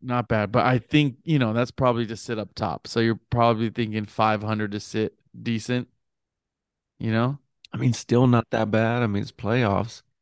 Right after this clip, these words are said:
Speaker 1: Playoffs.
Speaker 2: You know?
Speaker 1: Yeah, I mean, shit. How much did I spend last, I mean, with parking and every-, and, you know,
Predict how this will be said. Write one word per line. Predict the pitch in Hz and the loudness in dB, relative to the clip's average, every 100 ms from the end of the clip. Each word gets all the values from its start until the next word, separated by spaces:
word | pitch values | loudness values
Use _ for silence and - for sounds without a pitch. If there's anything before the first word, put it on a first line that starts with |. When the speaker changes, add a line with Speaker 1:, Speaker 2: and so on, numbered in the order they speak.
| _ _ - | _ _ -8
Speaker 1:
Playoffs. | 107 104 104 98 - - - - - | -4 0 0 -2 -10 -16 -18 -20 -10
Speaker 2:
You | 95 | -4
know? | 95 98 123 - _ | -2 -2 -4 -14 _
Speaker 1:
Yeah, | 117 113 120 110 - | -6 -2 0 -2 -4
I | 113 | 0
mean, | 120 120 113 107 _ _ - | 4 4 2 -4 _ _ -14
shit. | - - 147 135 - _ _ _ _ _ _ _ _ _ _ _ | -8 -4 0 0 -2 _ _ _ _ _ _ _ _ _ _ _
How | 139 | -8
much | 175 - | -8 -4
did | 156 | -4
I | |
spend | 117 - 127 120 | -4 -2 0 0
last, | 107 127 - - | 0 0 -4 -6
I | 120 | 0
mean, | 123 123 117 | 2 4 2
with | 110 104 | 0 0
parking | - 147 160 147 160 160 151 | 2 4 4 4 2 2 2
and | 139 | 0
every-, | 143 147 | 2 0
and, | |
you | 160 185 | 2 2
know, | 120 110 107 | 2 0 -6